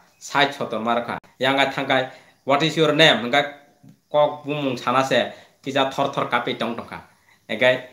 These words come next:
eh, nini je kotokla sungna se thor thor kapi tong ka. E ati rok check up, au khai personality test.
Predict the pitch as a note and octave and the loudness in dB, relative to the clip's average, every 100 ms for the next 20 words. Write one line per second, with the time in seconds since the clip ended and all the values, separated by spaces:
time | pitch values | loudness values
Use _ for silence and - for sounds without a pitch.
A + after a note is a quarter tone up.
0 | _ _ B2 A#2+ A#2+ D3 C#3+ A2+ A#2+ A#2 | _ _ 0 2 2 2 0 0 0 0
1 | A2 A#2+ C3+ C#3+ - D3+ C#3+ A#2+ F#2+ - | -2 0 2 0 0 -2 -2 -2 -4 -6
2 | _ - - - C#3+ - B2 C3+ B2 G#2+ | _ -8 -4 -2 -2 -2 -2 -2 -4 -6
3 | G2+ D3 D#3+ D#3+ G3+ D3 - D3 B2+ - | -4 0 2 2 2 2 0 0 -2 0
4 | C#3+ - D#3+ D3 C#3 - B2+ B2 A#2+ A2 | -2 -2 0 0 0 -2 -4 -4 -6 -10
5 | - B2 - - | -4 -4 -4 -14